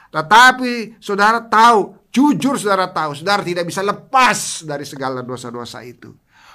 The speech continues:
Jujur saudara tahu, saudara berusaha berbuat ini dan itu kebaikan, tetapi jujur saudara tahu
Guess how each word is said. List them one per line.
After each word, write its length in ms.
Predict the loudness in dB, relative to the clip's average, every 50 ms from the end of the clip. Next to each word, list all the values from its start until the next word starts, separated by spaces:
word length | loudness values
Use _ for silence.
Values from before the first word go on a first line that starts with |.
| _ _ 0
Jujur 400 | 0 0 2 0 -2 -2 -2 -2
saudara 320 | 0 0 0 0 0 -2
tahu, 480 | -2 0 0 0 0 -2 -4 -8 -14 -18 -20
saudara 400 | _ -12 -8 -4 -2 0 0 0
berusaha 400 | 0 0 -4 -4 -4 -2 -2 -2
berbuat 400 | 0 0 -2 0 0 -2 -4 -4
ini 240 | -6 -10 -8 -6 -2
dan 160 | 0 0 -2
itu 400 | -2 -6 -10 -10 -10 -12 -12 -10
kebaikan, 560 | -8 -8 -4 -2 -2 -2 0 -2 -6 -10 -8
tetapi 400 | -6 -8 -6 -6 -6 -8 -8 -10
jujur 480 | -4 0 0 0 0 0 -2 -4 -4 -4
saudara 320 | -4 -4 -2 0 0 -2
tahu 400 | -2 -6 -8 -10 -10 -10 -10 -12